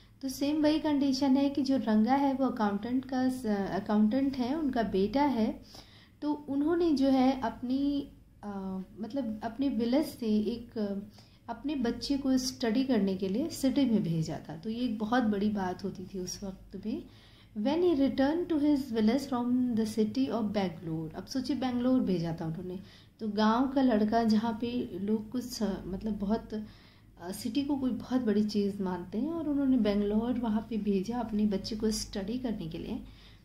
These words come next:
तो ये एक बहुत ही बड़ी बात थी उन लोग के लिए। तो वो वहाँ से वापस आया। The crowd smell around his house to see whether he has changed or not। अब सोचिए कितनी बड़ी बात उनको लग रही थी कि पूरा crowd, मतलब एक तरीके से,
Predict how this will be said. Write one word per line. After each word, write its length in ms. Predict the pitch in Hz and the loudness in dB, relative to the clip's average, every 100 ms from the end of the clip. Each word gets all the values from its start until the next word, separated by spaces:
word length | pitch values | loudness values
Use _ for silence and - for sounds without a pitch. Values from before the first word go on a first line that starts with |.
| - | -14
तो 60 | 294 | -6
ये 220 | 254 311 | 0 0
एक 360 | 339 285 294 277 | 0 -2 -2 -4
बहुत 720 | 208 190 - - 294 - 285 | -4 -4 -6 -6 -6 -4 -4
ही 280 | 294 302 - | 0 0 -2
बड़ी 260 | 202 233 254 | -4 2 2
बात 360 | 190 160 - - | 2 0 -4 -12
थी 60 | 170 | -10
उन 140 | 160 | -6
लोग 180 | 151 160 | -6 -8
के 100 | 165 | -8
लिए। 240 | 156 165 - - - - - - - | -8 -10 -14 -20 -20 -20 -20 -20 -12
तो 80 | 240 | -6
वो 140 | 269 | -4
वहाँ 320 | 247 220 214 | 2 4 6
से 100 | 294 | 4
वापस 420 | 269 196 185 - | 2 0 -2 -6
आया। 300 | 165 160 160 - - - - | -2 -2 -4 -8 -20 -20 -8
The 120 | 240 | -6
crowd 360 | 262 254 247 311 | 2 6 6 6
smell 600 | - - 269 269 196 220 | 0 -2 0 0 0 0
around 360 | 226 226 277 285 | 4 4 6 6
his 240 | 254 247 | 8 8
house 300 | 226 185 214 214 | 6 6 2 0
to 80 | 214 | -2
see 440 | 214 233 247 262 | -2 -2 2 2
whether 400 | 208 190 180 202 | 4 0 2 2
he 220 | 226 226 226 | 4 4 4
has 280 | 220 - - | 2 0 2
changed 380 | 214 214 214 | 4 6 4
or 140 | 196 175 | 2 0
not। 160 | 151 - | -4 -6
अब 100 | 185 | -8
सोचिए 500 | - 233 - 262 262 - - - - - | -6 -6 -2 -4 -4 -14 -20 -20 -20 -12
कितनी 340 | 277 320 359 | -8 -2 0
बड़ी 240 | 330 277 277 | 2 2 2
बात 340 | 226 214 226 | 6 6 6
उनको 220 | 247 240 | 2 2
लग 220 | 254 226 202 | 2 2 2
रही 140 | 214 | 2
थी 100 | 277 | 2
कि 300 | 294 349 349 | 2 -2 -2
पूरा 320 | 214 240 254 285 | -8 -6 -2 -2
crowd, 480 | - 226 196 247 | -2 0 2 4
मतलब 320 | 262 262 269 - | 4 4 2 0
एक 220 | 226 - | -4 -4
तरीके 280 | 233 220 262 | -6 -2 -4
से, 240 | 285 294 | -2 -4